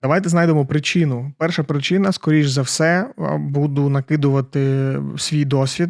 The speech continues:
це нема правил. Нема правил давати знижки. Наші люди просто звикли, або наш ринок звик, що, типу, всі дають знижки, і ми даємо знижки. Якщо ми нашим менеджерам не регламентували, е,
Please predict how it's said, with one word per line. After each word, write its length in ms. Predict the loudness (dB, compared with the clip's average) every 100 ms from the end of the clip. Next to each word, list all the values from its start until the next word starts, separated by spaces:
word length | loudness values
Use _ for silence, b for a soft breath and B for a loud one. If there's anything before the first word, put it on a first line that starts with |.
| -4
це 540 | -4 -2 0 0 -2 -6 -12 -12 -10 -4
нема 680 | 0 2 2 2 2 0 0
правил. 460 | 0 2 2 0 -6 _
Нема 280 | -2 2 2
правил 500 | 2 2 4 4 2
давати 440 | 2 2 2 0 0
знижки. 580 | 2 0 0 -6 -18 -18 B B B B B B
Наші 340 | -2 0 0 0
люди 360 | 2 2 2
просто 420 | 0 -2 -2 -2 -4
звикли, 600 | 0 0 -2 0 -2 0
або 240 | 0 2
наш 260 | 2 0 2
ринок 400 | 2 2 2 0
звик, 380 | -2 0 0 0
що, 160 | -4 -4
типу, 240 | -4 -6
всі 200 | -4 -2
дають 280 | 0 0 2
знижки, 640 | 4 4 2 0 -2 -2 -4 2
і 140 | 4
ми 120 | 4
даємо 380 | 4 4 4 2
знижки. 580 | 0 0 -2 -4 -12 -16 B B B B B B B -2
Якщо 260 | 0 4
ми 100 | 6
нашим 400 | 6 4 4 2
менеджерам 720 | 4 4 4 2 0 0 0 2
не 220 | 2 2
регламентували, 1120 | 0 2 2 2 2 2 0 0 2 2 0
е, 180 | -6 -8